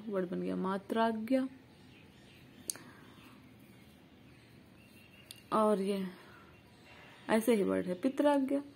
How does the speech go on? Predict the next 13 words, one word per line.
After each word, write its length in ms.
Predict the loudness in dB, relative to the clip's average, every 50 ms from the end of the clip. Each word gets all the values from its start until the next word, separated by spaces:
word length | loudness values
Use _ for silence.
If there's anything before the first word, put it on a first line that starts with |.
| -20 -20 -20 -20 -20 -20 -20 -2 2
पितृ 400 | 4 4 4 2 0 -2 0 0 0
धन 180 | 0 -2 -4
आज्ञा, 540 | -2 -2 -2 -2 -2 -4 0 2 4 4 4 4
यहाँ 280 | 0 -2 -2 -4 -6 -6
पे 220 | -4 -6 -6 -6 -8 -12 -20 -20 -20 -20 -20 -20 -20 -20 -20 -20 -20 -20 -20 -20 -12 -8
इसका 300 | -8 -8 -6 -4 -4 -4 -2
ऋषि 340 | -2 -4 -4 0 0 2 4
वाला 260 | 4 4 4 4 2
रा 300 | 0 0 0 0 0 0 -2 -8 -16 -20 -20 -18 -10 -6
और 160 | -4 -4 -2
यहाँ 200 | -2 -4 -4 -6 -6
पर 200 | -8 -10 -8 -4 -2
आ 160 | -2 -2 -2